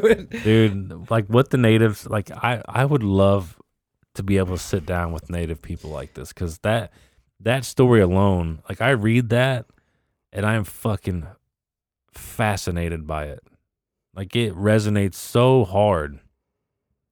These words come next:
Speaker 2: that it's just, it's, it's crazy for me. I don't know why. Like, and I just picture that old man, like, he's telling you that, and he is dead fucking serious.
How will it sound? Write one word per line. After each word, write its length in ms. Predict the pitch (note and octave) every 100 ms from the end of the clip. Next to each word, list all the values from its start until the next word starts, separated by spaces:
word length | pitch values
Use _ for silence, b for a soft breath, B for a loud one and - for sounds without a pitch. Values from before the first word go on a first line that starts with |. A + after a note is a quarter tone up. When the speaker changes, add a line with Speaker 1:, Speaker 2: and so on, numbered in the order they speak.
| _ _ _ _ _ _ -
Speaker 2:
that 160 | G2
it's 200 | F#2+ -
just, 300 | - G#2 - -
it's, 260 | A2 G2+ - -
it's 280 | G#2 G2 - -
crazy 560 | - A#2 F3+ E3 D#2
for 120 | -
me. 220 | D#2+ D2 D2
I 100 | F#2+
don't 160 | B2+
know 160 | A2 D#3
why. 380 | B2 C#3 A2 D#2+
Like, 340 | D#2+ - _ _ _ _ _ _
and 100 | -
I 60 | A2+
just 220 | B2 A#2
picture 360 | - G#2+ - F#2+
that 200 | F2+ G2+
old 160 | G#2
man, 440 | F#2+ F#2+ G2 F2+ D#2+ _ _ _ _ _ _ _ -
like, 220 | G2 -
he's 380 | A2 C3 C#3 -
telling 340 | A#2+ A#2+ A#2+
you 220 | G2+ F#2+
that, 400 | F2 F2 E2 D#2+ _ _ _ _ _
and 140 | A2 G2
he 180 | A#2 B2+
is 120 | F#2+
dead 340 | E2 G2+ F#2
fucking 340 | - G2 - D#2+
serious. 640 | - F#2+ D#2 C#2 - -